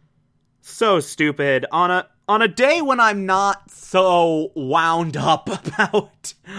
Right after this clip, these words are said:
all this being too real, given current events, I might have laughed at this, but now it's just like,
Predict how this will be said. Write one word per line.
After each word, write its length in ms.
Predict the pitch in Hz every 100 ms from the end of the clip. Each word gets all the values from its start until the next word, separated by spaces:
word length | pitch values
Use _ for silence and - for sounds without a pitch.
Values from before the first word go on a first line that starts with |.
| - -
all 200 | 185 185
this 220 | 185 196
being 400 | 170 202 190 180
too 180 | 202 185
real, 360 | 180 180 175 165
given 300 | 175 170 170
current 260 | 170 170
events, 540 | 165 170 160 147 - - - - -
I 140 | 180
might 240 | 185 196
have 100 | 190
laughed 400 | 151 170 170 160
at 140 | 165 151
this, 240 | 143 127
but 140 | - 160
now 180 | 165
it's 100 | 165 -
just 180 | 151
like, 340 | 160 143 135